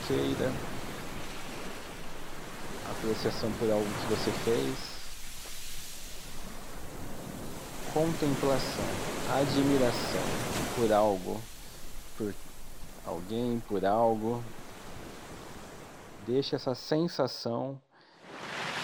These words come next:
de apreciação se espalhe por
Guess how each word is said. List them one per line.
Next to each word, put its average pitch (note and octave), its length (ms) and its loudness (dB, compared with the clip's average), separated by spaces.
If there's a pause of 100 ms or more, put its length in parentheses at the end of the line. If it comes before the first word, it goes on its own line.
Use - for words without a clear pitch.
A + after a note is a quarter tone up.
(200)
de G#2+ 80 4
apreciação B2 1040 4 (2750)
se - 80 -4
espalhe B2+ 480 2 (100)
por A#2+ 160 2